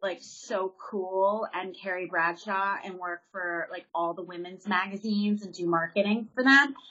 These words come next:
And then I became this stay-at-home mom, which, like, gave me this massive identity crisis. And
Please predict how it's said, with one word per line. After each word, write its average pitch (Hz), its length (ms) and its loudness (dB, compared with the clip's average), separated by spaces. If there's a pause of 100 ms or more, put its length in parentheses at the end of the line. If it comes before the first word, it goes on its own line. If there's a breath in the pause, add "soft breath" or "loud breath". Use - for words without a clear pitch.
And 208 160 6
then 190 100 0
I 190 80 -2
became 202 400 -2
this 180 360 -4 (180)
stay-at-home 180 720 0
mom, 170 600 6
which, - 540 -10 (480)
like, 170 300 -2 (220)
gave 190 220 -6
me 180 180 -10
this 170 160 -6
massive 160 400 -2
identity 160 580 -4
crisis. 247 460 -4 (580)
And 208 440 0